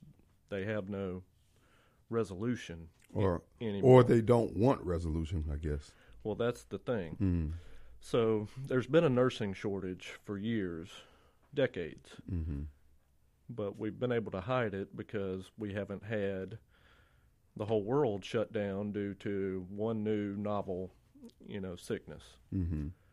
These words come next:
Speaker 1: Now you're seeing a rate of burnout, retirement, um, people leaving bedside nursing to go into easier areas of nursing, um, people who are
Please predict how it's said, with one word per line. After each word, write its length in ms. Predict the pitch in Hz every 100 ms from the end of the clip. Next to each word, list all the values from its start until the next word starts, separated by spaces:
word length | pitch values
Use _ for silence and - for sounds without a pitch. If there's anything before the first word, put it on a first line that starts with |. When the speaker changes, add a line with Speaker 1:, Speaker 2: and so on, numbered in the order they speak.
| - - - - _ - -
Speaker 1:
Now 180 | 107 131
you're 180 | 175 147
seeing 520 | - 135 117 107 104 -
a 80 |
rate 280 | 110 110 110
of 60 | 95
burnout, 540 | 85 110 117 120 113 -
retirement, 880 | 104 - 110 107 107 104 104 - - - -
um, 580 | 110 95 95 92 90 - 90 _ _ _ _ _ _ _ _ _ _ - -
people 340 | 123 110 104
leaving 640 | 98 107 104 95 95 90 92 - _ _ _ _ _ _ - -
bedside 480 | - 127 117 110 104
nursing 560 | 107 107 - 101 101 98
to 120 | 110
go 520 | 95 101 95 95 95 -
into 320 | 104 101 98
easier 540 | 73 107 104 107 104 98
areas 640 | 104 104 101 98 98 90 - -
of 220 | 110 98
nursing, 560 | 101 98 92 98 92 95 - - - - - - - - - _ -
um, 420 | 101 95 85 87 113 -
people 260 | - 117 107
who 200 | 110 104
are 160 | 92